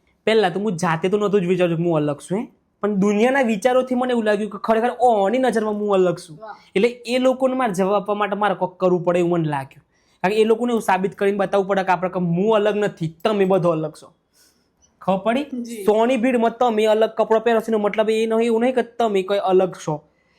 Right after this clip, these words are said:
Speaker 1: એ લોકોની સમજ નજરો નહીં બદલાતો. મારે કેવું એ છે, એ લોકોની નજરો બદલાવાની જરૂર છે. એ લોકો મારા પર એવી રીતે હસે છે કે આ અલગ છે, પણ હું એ રીતે હસું છું કે આ બધો છે ને એક જેવો છે.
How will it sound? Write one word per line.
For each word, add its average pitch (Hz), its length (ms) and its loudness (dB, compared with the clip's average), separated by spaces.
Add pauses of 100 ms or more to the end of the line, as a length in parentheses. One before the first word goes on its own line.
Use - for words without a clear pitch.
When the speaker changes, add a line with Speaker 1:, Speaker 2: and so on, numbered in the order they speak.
(120)
Speaker 1:
એ 247 140 2
લોકોની 277 420 2
સમજ 240 240 0 (100)
નજરો 180 220 0
નહીં 185 180 -4
બદલાતો. 160 300 -6
મારે 202 160 -4
કેવું 196 260 0
એ 196 60 2
છે, 190 100 -10
એ 233 200 0
લોકોની 240 320 2
નજરો 196 200 0
બદલાવાની 170 400 0
જરૂર 156 240 -4
છે. - 180 -20 (480)
એ 196 80 2
લોકો 214 240 2
મારા 226 200 2
પર 220 120 0
એવી 220 200 2
રીતે 226 180 -2
હસે 233 360 -2
છે 226 60 -12
કે 226 80 -2
આ 214 540 0
અલગ 185 240 2
છે, 180 140 -6
પણ 185 140 -2
હું 208 260 0
એ 254 120 0
રીતે 254 160 0
હસું 240 320 2
છું 233 120 -6
કે 233 60 -2 (520)
આ 302 100 0
બધો 294 260 4
છે 302 140 -4
ને 254 100 0
એક 208 200 0
જેવો 175 260 2
છે. 170 220 -6